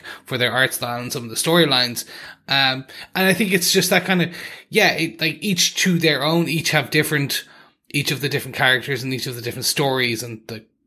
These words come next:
comics have their own pros and cons, and much like the show as well.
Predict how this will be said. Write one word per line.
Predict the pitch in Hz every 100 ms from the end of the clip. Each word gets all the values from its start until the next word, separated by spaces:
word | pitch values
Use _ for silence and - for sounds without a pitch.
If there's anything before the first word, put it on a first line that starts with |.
| _ _ _ _ _
comics | - 190 190 131 - - -
have | - 135 123
their | 131 117
own | 135 135 131 127 117 - - - - _
pros | 143 135 131
and | 120
cons, | 127 120
and | 131
much | 127 127
like | 117 -
the |
show | 110 127 117
as | 117
well. | 127 117